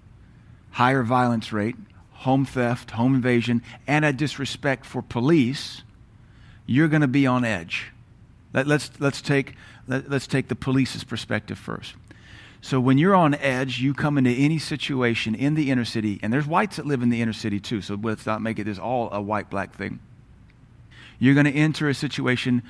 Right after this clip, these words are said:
a little bit more trigger-happy, so to speak, a little bit more on edge, a little bit more, uh, not eager to take junk off anybody and put 'em down. And therefore,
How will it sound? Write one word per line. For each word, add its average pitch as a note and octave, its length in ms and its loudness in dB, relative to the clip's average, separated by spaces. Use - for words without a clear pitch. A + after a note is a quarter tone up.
a G#2+ 80 0
little C3 200 6
bit C#3+ 140 2
more C#3 160 0
trigger-happy, C#3+ 800 -2
so C3 200 -4
to C3 80 -2
speak, C3+ 340 -2
a A#2+ 40 0
little B2+ 180 4
bit C3 160 0
more C3 360 0
on B2+ 200 0
edge, C3 480 -2
a A#2 80 0
little C3 160 4
bit C3+ 160 2
more, C3 340 2
uh, G#2+ 300 -2
not C3 240 4
eager C3+ 260 2
to B2 140 -6
take C3 260 -4
junk B2+ 340 0
off B2+ 220 -2
anybody B2+ 600 0
and G#2+ 200 -4
put C3 180 0
'em A2 100 0
down. F2+ 340 -2
And A2+ 160 2
therefore, C3 580 2